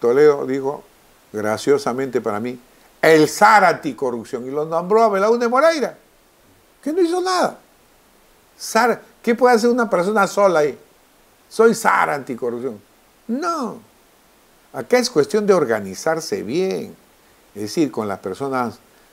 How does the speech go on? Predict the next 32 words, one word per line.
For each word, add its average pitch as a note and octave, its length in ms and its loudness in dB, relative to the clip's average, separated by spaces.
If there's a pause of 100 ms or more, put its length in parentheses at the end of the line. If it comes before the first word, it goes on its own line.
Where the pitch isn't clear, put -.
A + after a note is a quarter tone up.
las, G2+ 220 -8
los F#2+ 240 -8
mejores A#2 500 -2
hijos C3+ 320 -4
del F#2+ 160 -4
país. F2+ 560 -8 (880)
Acá C3 280 0
de, C#3+ 220 0 (300)
que D3 80 4
hay E3 80 6
gente E3 340 0
proba, D#3 520 2
hay F#2 120 -4
gente E2+ 340 -14
proba. F3 380 -4 (1000)
Pero G#2 180 -2
le A2 100 -2
damos F3+ 240 2
la D#3 60 2
oportunidad. B2+ 580 -4
¿Qué F#3+ 120 2
pasa G3 360 2
cuando D3 240 -2
vamos F3+ 340 0
al C#3+ 100 0
juez? C#4 340 -4 (400)
O A#2 60 -8
cuando D3 240 2
vamos G#3+ 180 2
a A3 40 2
un G#3 60 2
fiscal. C4+ 500 0